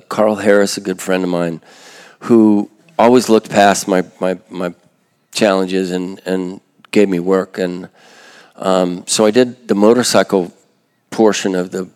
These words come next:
the Huck Jam and, and helped build the ramps and tested all that stuff. And, and, um, so I had a home, and, um, did that year, was still on the comeback, did a couple of, um,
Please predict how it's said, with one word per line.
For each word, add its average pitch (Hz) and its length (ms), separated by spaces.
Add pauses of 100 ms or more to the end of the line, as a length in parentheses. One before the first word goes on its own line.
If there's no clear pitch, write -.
(120)
the 95 140
Huck 101 240
Jam 95 500
and, 90 400 (960)
and 107 220
helped 123 200
build 113 200
the 104 80
ramps 92 500
and 92 160
tested 92 400
all 90 140
that 90 140
stuff. 90 480
And, 87 280 (140)
and, 92 180
um, 90 340 (220)
so - 180
I 107 60
had 123 140
a 110 100 (220)
home, 95 340 (880)
and, 95 340
um, 92 440 (1040)
did 120 220
that 120 180
year, 101 580 (140)
was 101 180
still 123 320
on 113 200
the 98 60
comeback, 98 760 (420)
did 113 140
a 113 40
couple 113 380
of, 104 220
um, 101 320